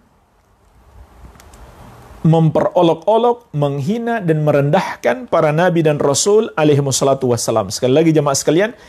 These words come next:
ini berlaku untuk seluruh para nabi dan rasul, sehingga seorang muslim pun tidak boleh menghina,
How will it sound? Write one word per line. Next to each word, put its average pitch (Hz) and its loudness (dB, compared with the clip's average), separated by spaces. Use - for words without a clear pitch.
ini 175 2
berlaku 190 0
untuk 180 -2
seluruh 196 2
para 160 0
nabi 160 0
dan 147 -2
rasul, 117 -4
sehingga 151 0
seorang 139 0
muslim 220 2
pun 208 -2
tidak 180 0
boleh 156 2
menghina, 160 -6